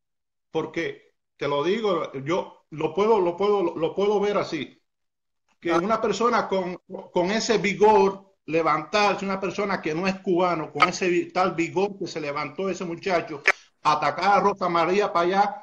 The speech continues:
Speaker 1: y con esos puntos tan claros como se, como supuesta él estaba mencionando, que aquí, que allá, que a esto y con lo otro. Son personas que están ya preparadas de antemano para atacar a los opositores. Aquí en Estados Unidos,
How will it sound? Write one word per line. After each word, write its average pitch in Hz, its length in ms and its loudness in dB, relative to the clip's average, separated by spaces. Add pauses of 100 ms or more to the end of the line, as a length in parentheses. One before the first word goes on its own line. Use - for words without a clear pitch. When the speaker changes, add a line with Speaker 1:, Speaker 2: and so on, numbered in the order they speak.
(120)
Speaker 1:
y - 140 -6
con 170 200 0
esos 196 340 0
puntos 220 400 0
tan 170 200 -2
claros 190 380 2
como 156 640 2
se, 151 300 -2
como 170 240 0
supuesta 196 440 0
él 208 100 0
estaba 190 420 0
mencionando, 175 840 -4
que 143 100 -6
aquí, 185 340 -6
que 156 100 -4
allá, 170 380 -2
que 160 100 -8
a 151 140 -2
esto 170 200 -4
y 165 80 -4
con 165 160 -2
lo 190 160 4
otro. 190 240 -4 (220)
Son 190 220 0
personas 208 360 -2
que 165 100 -4
están 185 340 0
ya 196 320 4 (180)
preparadas 185 800 4
de 175 80 -2
antemano 180 760 -4 (600)
para 156 300 2
atacar 156 460 0
a 196 40 6
los 185 180 2
opositores. 160 680 -4
Aquí 170 280 -6
en 226 80 -4
Estados 220 400 0
Unidos, 185 400 -2